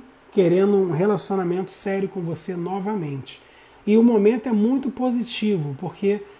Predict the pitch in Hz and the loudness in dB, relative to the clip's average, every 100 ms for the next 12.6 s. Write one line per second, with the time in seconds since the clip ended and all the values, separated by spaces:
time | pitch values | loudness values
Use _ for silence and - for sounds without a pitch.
0 | - 196 196 156 190 220 208 208 180 170 | -10 0 0 2 2 2 -2 -4 -6 -6
1 | - 196 165 - 220 269 254 180 165 202 | -4 -4 -4 -2 0 2 2 2 0 0
2 | 202 202 196 196 208 226 - 180 196 196 | 0 0 -2 -2 -2 -2 -4 -4 -2 -4
3 | - 220 226 202 190 208 233 - - 147 | -10 -2 -2 0 0 0 -2 -8 -12 -8
4 | 190 208 - - 139 123 _ _ _ _ | -6 -4 -6 -8 -12 -14 _ _ _ _
5 | - 196 190 214 190 160 190 185 185 156 | -8 -6 0 0 0 0 -2 -2 -6 -6
6 | 156 139 - _ _ - 165 185 208 208 | -8 -10 -18 _ _ -10 -6 -4 -4 -4
7 | 180 226 220 190 202 - 220 143 - 175 | -4 -6 -6 -8 -8 -6 -6 -6 -6 -6
8 | 180 - 196 233 - 180 147 131 - - | -4 -4 -6 -6 -10 -8 -8 -8 -16 -20
9 | - - - - 233 262 269 220 175 - | -20 -20 -20 -4 -2 -2 -2 -4 -4 -6
10 | 170 - 190 170 151 156 - 202 214 165 | -8 -6 -6 -6 -8 -8 -8 -6 -8 -4
11 | 226 262 - 226 - 185 175 - 165 143 | 0 0 -2 -8 -6 -8 -8 -8 -6 -6
12 | 135 - 175 190 175 | -8 -8 -8 -8 -10